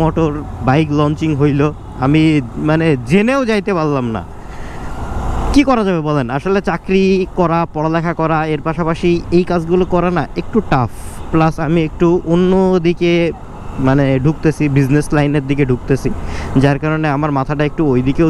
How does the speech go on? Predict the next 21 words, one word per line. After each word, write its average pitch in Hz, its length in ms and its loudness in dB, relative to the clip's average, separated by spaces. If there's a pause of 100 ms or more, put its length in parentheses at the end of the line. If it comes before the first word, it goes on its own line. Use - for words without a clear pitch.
চলতেছে। 147 400 0 (160)
তো 233 60 2 (120)
সব 175 140 0 (140)
কিছু 233 240 2 (260)
মানে 202 140 0 (100)
মিলাই 185 280 2
টিলাই 196 260 0 (120)
মোটামুটি 185 360 -2 (120)
আমি 156 160 0 (340)
একটু - 240 -4
ব্যস্ততার 175 420 0
মধ্যে 151 260 0
আছি, 156 140 -8 (500)
যার 139 180 4
জন্য 165 160 2 (260)
আপনাদের 151 380 -2 (260)
তেমন 151 260 2
একটা 143 160 0 (120)
ভিডিও 143 220 2 (120)
বা 123 80 2 (220)
ভ্লগ 151 180 0